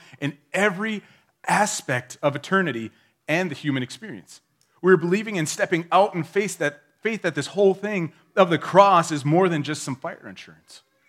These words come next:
The cross is more powerful than what the enemy does to mess with the hearts and minds and circumstances for all of us. And when we participate, the enemy cannot stay.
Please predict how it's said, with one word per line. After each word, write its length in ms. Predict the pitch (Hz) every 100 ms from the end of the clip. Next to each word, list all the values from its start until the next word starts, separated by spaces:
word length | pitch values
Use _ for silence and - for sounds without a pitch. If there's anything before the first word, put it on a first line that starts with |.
| _ 494 480 480 480 _ _ _ _ _ _ _ _ _ -
The 60 | 147
cross 420 | 175 185 202 208
is 140 | 185
more 180 | 190 190
powerful 720 | 190 165 160 165 170 165 160
than 200 | 139 123
what 140 | 135 131
the 140 | 131
enemy 240 | 143 151
does 320 | 131 123 123 -
to 100 | 120
mess 400 | 113 117 - -
with 200 | 117 -
the 80 |
hearts 340 | 101 127 127 -
and 100 | 113
minds 360 | 107 110 110 _ _ -
and 120 | 117
circumstances 800 | - 180 160 120 107 98 98 95
for 140 | 123
all 180 | 120 131
of 100 | 90
us. 220 | 80 - - _ -
And 140 | 139
when 100 | 170
we 100 | 190
participate, 880 | 185 147 135 254 - - - 113 107 _ _ _ _ _ _ _ _ _ _
the 100 | 135
enemy 200 | 202 175
cannot 960 | - - - 190 208 208 175 170 175 -
stay. 520 | - - 160 156 -